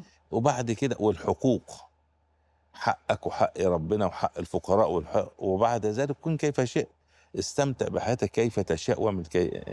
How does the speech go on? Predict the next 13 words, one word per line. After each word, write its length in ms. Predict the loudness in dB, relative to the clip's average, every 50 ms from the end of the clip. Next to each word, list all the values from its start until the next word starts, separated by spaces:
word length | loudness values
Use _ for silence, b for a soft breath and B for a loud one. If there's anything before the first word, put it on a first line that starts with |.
| -10 -10 -6
ما 160 | -2 0 0 0
تشاء، 440 | 0 0 0 2 4 2 2 2 -2 b b b b _
لكن 400 | 0 2 2 2 2 0 -2 -2 0 0
اعرف 380 | 2 4 4 4 2 0 0 0
الله 360 | 0 2 2 2 0 -2 -4 -10 _ _ _ _ _ _ _ _ _ -4
وكن 400 | -4 -4 0 0 0 0 0 -2 -6 _ _ _ _ -2
كيف 340 | 0 0 0 0 -2 -4
شئت. 440 | -4 -4 -2 -4 -6 -6 -8 _ -20 -20 _ _ _ _ _ _ _ -2
الإنسان 540 | 0 2 4 2 2 2 2 2 2 2 2
لما 400 | 2 2 2 0 0 0 -2 -2 -4 _ _ _ _ _ _ _ _ 0
الروح 300 | 2 4 4 4 2 2
تزيد 360 | 0 -2 0 0 2 0 -2
شوية 520 | 0 0 2 4 4 4 4 2 0 -2